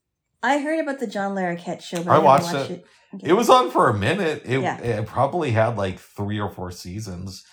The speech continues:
Speaker 1: Okay.
Speaker 2: Which, okay, it's not the success that Night Court was, but it's
Speaker 1: Yeah.
Speaker 2: still pretty big.
Speaker 1: I think that was on, was it N B C or
Speaker 2: Yes, it
Speaker 1: C B S?
Speaker 2: was. It was
Speaker 1: Okay.
Speaker 2: N B C.
Speaker 1: Okay, I didn't watch the show, but I know my teacher liked it.
Speaker 2: I heard that he was a jerk in real life, though.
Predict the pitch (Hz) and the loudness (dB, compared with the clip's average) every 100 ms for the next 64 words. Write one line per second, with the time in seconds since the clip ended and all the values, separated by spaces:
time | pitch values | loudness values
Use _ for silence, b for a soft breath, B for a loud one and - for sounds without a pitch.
0 | B B 180 156 120 113 120 120 110 95 | B B -14 -2 0 2 2 2 0 2
1 | 110 - 98 95 - - - 113 - 104 | 0 0 -2 -4 -6 -12 -6 -4 -2 -2
2 | - 92 85 113 117 117 - 90 90 - | -2 -6 -4 -4 -2 -4 -4 -6 -8 -10
3 | 85 175 139 117 98 92 87 104 117 113 | -10 -4 -2 -2 -4 -8 -8 -6 -6 -6
4 | _ _ 220 214 233 262 277 302 269 247 | _ _ -4 -2 -2 -2 0 -2 0 -2
5 | 233 214 214 208 208 208 202 190 190 - | -2 -4 -6 -6 -6 -8 -6 -6 -6 -10
6 | _ 202 208 226 226 240 220 110 98 90 | _ -8 -6 -8 -8 -4 0 0 0 -2
7 | 107 95 - 98 95 101 95 90 95 87 | -2 -4 -6 -6 -6 -6 -6 -8 -10 -10
8 | - - 202 180 160 185 208 233 208 170 | -14 -18 -12 -10 -8 -6 -4 -4 -4 -6
9 | 175 - 175 180 170 175 - _ 185 190 | -6 -10 -10 -8 -6 -6 -8 _ -6 -4
10 | 190 180 175 180 175 160 156 - - _ | -4 -4 -6 -8 -10 -10 -12 -12 -18 _
11 | - - - 151 160 110 110 90 82 82 | -16 -2 2 2 2 0 0 -2 -6 -8
12 | 82 82 90 - - - 80 - - | -8 -8 -10 -12 -16 -18 -20 -20 -20